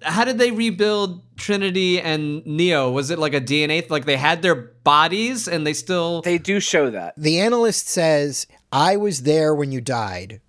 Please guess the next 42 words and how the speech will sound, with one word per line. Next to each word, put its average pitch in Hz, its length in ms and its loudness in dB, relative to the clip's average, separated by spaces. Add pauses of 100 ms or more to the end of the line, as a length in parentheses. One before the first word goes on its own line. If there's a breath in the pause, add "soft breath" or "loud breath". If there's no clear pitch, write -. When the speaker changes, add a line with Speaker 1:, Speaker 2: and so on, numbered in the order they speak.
Speaker 3:
They 127 120 -4
don't 160 200 2
explain 143 720 -4
what 151 200 4
he 147 120 -2
was 131 180 -2
there 135 260 0
as. 131 720 0
Speaker 2:
He's, 311 220 0
you 359 80 4
know, 254 80 4
he's 226 140 2
a 262 40 -4
program. 226 600 0 (200)
He's 220 160 -10
a 233 40 -12
program. 214 420 -2
Speaker 1:
Okay, 143 320 -2
but 151 180 -2
how 156 120 2
does 160 100 -2
he 165 80 0
have 156 140 2
physical 156 500 -2
means 147 360 -2
to, 147 120 -4
like, 127 460 -4
grab 131 400 -2
them? 101 300 -10
Speaker 3:
They 131 140 0
don't 196 300 0
show 160 460 2
what 139 440 0
he 131 280 -4
is 131 180 0
in 123 140 -8
the 120 80 -4
real 117 320 -2
world. 98 460 -8
He 117 200 -10
just 131 340 -2
says, 120 320 -2